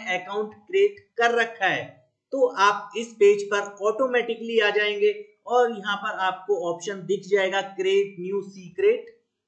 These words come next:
की। अपनी secret की generate करने के लिए आप generate करेंगे, इसको copy करना है simple और आपको उसको यहाँ पर paste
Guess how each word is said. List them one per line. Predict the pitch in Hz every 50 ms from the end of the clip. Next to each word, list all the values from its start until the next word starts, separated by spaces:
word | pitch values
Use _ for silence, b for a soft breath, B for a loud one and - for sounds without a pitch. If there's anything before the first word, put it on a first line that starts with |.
| _ _ _ _ -
की। | 226 247 247 233 214 156 123 113 - - - 165
अपनी | 165 165 - 220 247 254 247 240 233 - - _
secret | 196 196 196 196 208 214 214 214
की | 208 226 240 202
generate | 151 165 170 170 170 196 226 240 - - - - _ _ _ -
करने | 190 190 208 220 233 233
के | 233 233 226 220
लिए | 220 220 220 226 220 220 220 226 - -
आप | 214 - 160 - -
generate | 175 180 190 202 220 226 226 226 220
करेंगे, | 220 214 220 220 220 220 220 220 220 - -
इसको | - - - 175 165
copy | - - 185 196 208 202 226 254 240
करना | 233 247 240 233 233 240
है | 240 240 -
simple | 240 233 233 233 233 233 226 226 - - - _ _ _ _ -
और | 180 190 196 202 202 208 208 185
आपको | 185 180 175 175 175 175 196 202 196
उसको | 190 202 - 208 214 202
यहाँ | 190 170 170 160 -
पर | 220 262 - - - - - _ _ _ _ _ _ -
paste | 214 202 196 202 202 196 - - -